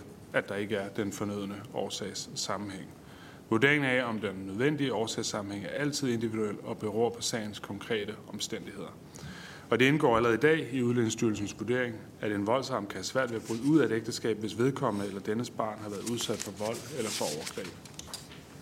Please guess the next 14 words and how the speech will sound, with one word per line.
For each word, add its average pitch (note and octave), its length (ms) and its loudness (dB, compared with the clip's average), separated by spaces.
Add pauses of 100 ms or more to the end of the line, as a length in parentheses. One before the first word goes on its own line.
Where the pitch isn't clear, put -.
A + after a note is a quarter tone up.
(200)
Det D3+ 80 6
skal C#3+ 140 8
ikke C3+ 100 4
være C3+ 140 8
sådan, A#2 440 4
at C#3+ 160 2
det G#2+ 80 0
er F#2+ 40 -4
kvinder, B2 340 4 (220)
eller A2 220 -2 (320)
for - 140 -6
så A2 140 2
vidt G#2+ 160 2
mænd, C3+ 200 4